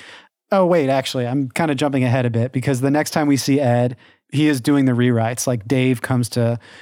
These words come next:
I think Ed is, like, actually, yeah, Ed's, like, sitting on this carpeted stairway in the brick. I don't think we get to see that stairway very often, but it's nice that he's, like, kinda lounging there. I like that, uh, setting there. But Dave is, like, going over to Ed and he's like, "Oh yeah, how's it going, Ed?"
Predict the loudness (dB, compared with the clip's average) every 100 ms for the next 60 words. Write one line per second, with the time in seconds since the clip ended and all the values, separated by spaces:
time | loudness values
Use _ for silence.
0 | -12 -2 0 2 2 2 2 0 0 -2
1 | -2 0 0 0 0 0 2 0 -2 -2
2 | 0 2 2 0 -2 -10 -12 -4 0 0
3 | -2 -2 -2 -2 -2 -2 -4 -2 -2 0
4 | 0 0 -2 -2 0 0 0 0 0 -2
5 | -2 -2 -2 0 0 -2 -4 -4 -2 -2
6 | 0 0 0 -2 -4 0 0 0 0 0
7 | 0 0 -2 -2 0 0 -2 0 0 0
8 | -2 0 0 -2 -2 -2 0 0 0 0
9 | 0 0 0 0 -4 -8 -20 -12 -4 -4
10 | -2 -2 0 0 -2 -2 -2 0 0 -2
11 | -2 -6 -12 -20 -6 -4 0 0 0 0
12 | 0 0 0 0 0 0 -2 0 0 0
13 | 0 0 0 2 2 0 -2 -2 0 0
14 | -2 -4